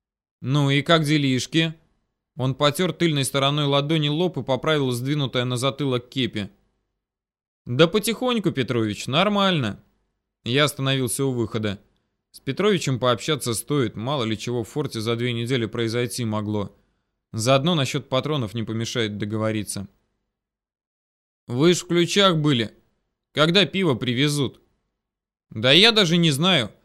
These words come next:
Вроде к концу месяца собирались". "Надо будет зайти к Яну. Заказать бочонок, пока не поздно". Петрович задумался. "Слушай,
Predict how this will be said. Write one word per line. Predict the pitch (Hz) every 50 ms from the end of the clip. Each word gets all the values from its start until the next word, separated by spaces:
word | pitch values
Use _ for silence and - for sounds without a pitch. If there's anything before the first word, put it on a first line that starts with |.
| _ _ _ _ _ -
Вроде | 113 113 120 143 185 214 202 214
к | 208 -
концу | 208 196 185 - 208 202
месяца | 185 180 185 160 156 160 139 175 165
собирались". | - - 170 156 165 156 139 123 120 120 113 - - - _ _ _ _ _ _ _ _ _ _ _ _ _ _ _ _ _ _ _ _ _
"Надо | 123 120 123 151 185 202 180 170
будет | 160 151 160 143 147 139
зайти | 127 143 143 139 131 - 139 135
к | - -
Яну. | 131 135 135 127 120 117 107 87 - _ _ _ _ _ _ _
Заказать | - 107 110 139 139 - 185 185 190 208 160 131
бочонок, | 123 147 151 156 - 175 143 127 120 -
пока | - 135 131 - 147 131
не | 123 127
поздно". | 123 - 147 131 117 107 110 101 95 - _ _ _ _ _ _ _ _ _ _ _ _ _ _
Петрович | _ 113 117 - 135 131 120 110 110
задумался. | 110 113 127 131 123 127 113 110 107 101 - - 98 90 - _ _ _ _ _ _ _ _ _ _ _ _ _ _ _ _ _ _
"Слушай, | - - - 170 180 160 127 107 - - 104 95 -